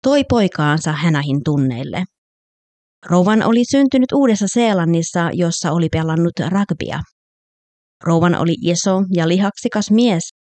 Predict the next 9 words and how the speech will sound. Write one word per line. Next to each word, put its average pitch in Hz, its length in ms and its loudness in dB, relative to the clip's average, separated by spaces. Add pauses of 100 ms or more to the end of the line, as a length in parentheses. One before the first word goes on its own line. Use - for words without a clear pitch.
ja 165 80 -6
vaikka 165 220 -2
tämä 165 240 0
oli 170 180 2
yksitoista 202 480 0
vuotta 180 420 -2
nuorta 180 380 2
Hannahia 175 500 2
vanhempi, 165 640 2